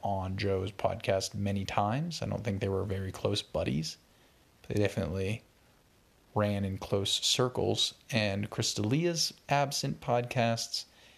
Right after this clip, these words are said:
seem to hint at a continued steering away from controversy. Freddie Lockhart, off the top of my head, was another guy who I remember from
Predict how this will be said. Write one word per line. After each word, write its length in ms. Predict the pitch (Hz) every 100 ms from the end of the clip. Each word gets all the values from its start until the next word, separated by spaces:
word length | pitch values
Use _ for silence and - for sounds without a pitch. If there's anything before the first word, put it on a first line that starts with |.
| - -
seem 260 | - 123
to 80 | 113
hint 360 | 110 120 104 - -
at 240 | 107 98 -
a 260 | 107 101 - - - _ _ _ _ _ _ _ _ _ _ _ - - _ _ -
continued 880 | - 113 - 120 104 107 107 107 113
steering 520 | - - 107 110 107
away 360 | 104 104 104
from 200 | 104 107
controversy. 880 | 104 - 113 123 - - - - - 147 - _ _ _ _ _ _ _ _ - - _ _ - -
Freddie 400 | - 120 113 110
Lockhart, 600 | 104 117 117 - 82 -
off 180 | - 107
the 80 | -
top 240 | - 90
of 60 | 90
my 100 | 90
head, 320 | 95 87 87
was 140 | 101
another 260 | 107 98 95
guy 360 | 98 78 - - - - - - -
who 440 | 131 127 120 120 - - _ _
I 60 | 120
remember 360 | 120 156 143 120
from 460 | - 104 98 82